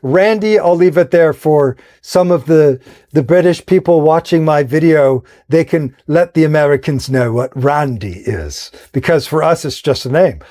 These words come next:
Hi, I'm Randy. I will read through your comments. There were more than fifteen hundred last time. I tried to respond to as many as I can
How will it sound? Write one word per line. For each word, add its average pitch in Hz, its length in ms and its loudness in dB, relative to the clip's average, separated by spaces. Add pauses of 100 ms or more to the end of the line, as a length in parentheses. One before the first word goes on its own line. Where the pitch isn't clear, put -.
Hi, 208 420 -2
I'm 180 300 -4
Randy. 170 520 0 (180)
I 170 300 2
will 165 360 0
read 185 240 2
through 247 160 0
your 214 100 2
comments. 220 540 -2
There 175 100 2
were 160 120 0
more 180 240 2
than 185 120 2
fifteen 165 380 -2
hundred 151 340 0
last 147 320 -2
time. 170 360 0 (180)
I 143 80 -2
tried 180 360 0
to 185 80 -2
respond 175 540 0
to 170 140 -2
as 139 140 -2
many 170 320 0
as 160 180 0
I 131 120 2
can 180 440 0